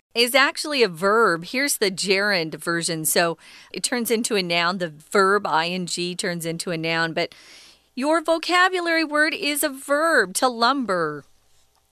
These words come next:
Lumber is actually something that we call wood that has been taken from a tree and sawn and in half, sawed in half, or whatever they do, and is used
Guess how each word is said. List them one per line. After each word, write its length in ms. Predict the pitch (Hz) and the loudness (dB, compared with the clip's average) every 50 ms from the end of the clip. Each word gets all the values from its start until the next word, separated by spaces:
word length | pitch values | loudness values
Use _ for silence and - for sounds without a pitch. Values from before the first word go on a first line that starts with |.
| - - - - - - - - | -20 -20 -20 -20 -20 -20 -14 -8
Lumber 800 | - 233 247 269 311 381 466 381 277 233 202 185 190 226 269 285 - | -4 0 2 4 4 2 2 2 2 4 4 4 4 4 4 2 2
is 240 | - 233 247 240 277 - | 0 0 0 0 0 2
actually 920 | - 240 381 - - - - 254 226 220 202 190 190 196 214 214 - 226 | 4 4 4 2 0 0 0 2 2 4 2 2 2 -2 -4 -2 0 0
something 600 | 202 - - 220 220 220 254 247 226 214 208 214 208 | 2 2 2 2 0 0 0 -2 0 0 0 0 0
that 160 | 202 170 - | 0 0 0
we 100 | 190 196 | -4 -6
call 520 | - - 240 202 185 180 180 175 180 180 _ - - - - - _ - | -4 0 2 4 4 4 4 4 2 -2 _ -14 -20 -20 -20 -20 _ -10
wood 720 | 190 175 175 202 277 359 349 269 196 180 190 190 190 - - | -8 -4 -2 2 4 6 8 8 8 6 4 2 0 -4 -4
that 240 | 165 190 196 196 208 | 0 2 2 2 0
has 200 | 233 196 175 - | -2 -6 -6 -6
been 300 | - 196 180 175 175 175 | -2 -2 -2 -2 -2 -4
taken 420 | - - 214 208 - - 202 185 | -4 -2 -2 0 0 -2 -6 -6
from 220 | - - 190 175 170 | -4 -4 -4 -4 -4
a 60 | 160 | -4
tree 540 | - - - 214 196 185 180 190 208 220 214 | -6 -6 -6 -4 -2 -2 -2 -2 -2 -2 -4
and 320 | 175 160 160 156 - - | -4 -4 -6 -8 -4 0
sawn 720 | - - - - 220 180 170 156 156 170 165 175 190 202 | 0 2 2 2 2 2 0 0 0 0 0 0 -2 -4
and 180 | 185 160 156 - _ - - - - - _ _ _ _ | -6 -6 -8 -10 _ -20 -20 -20 -20 -20 _ _ _ _
in 140 | - 190 196 | -6 -4 -4
half, 420 | 185 170 226 196 175 165 165 185 - | -4 -2 0 2 2 4 2 0 0
sawed 280 | - - 180 170 170 170 | -2 0 2 2 2 2
in 120 | 175 190 | -2 -4
half, 280 | 208 185 165 165 175 - | -4 -2 -2 -2 -2 -2
or 60 | 190 | -4
whatever 460 | 180 180 190 180 180 175 170 170 165 | 0 2 2 4 4 4 2 0 -2
they 120 | 160 160 165 | -4 -4 -4
do, 360 | 160 180 170 165 160 160 160 | -2 -2 -2 -2 -4 -4 -6
and 120 | 156 156 - - - - - - - - | -6 -8 -10 -14 -20 -20 -20 -18 -6 -2
is 260 | 196 196 196 170 202 | 0 0 0 0 -2
used 260 | 214 226 220 - | -2 -2 -2 -4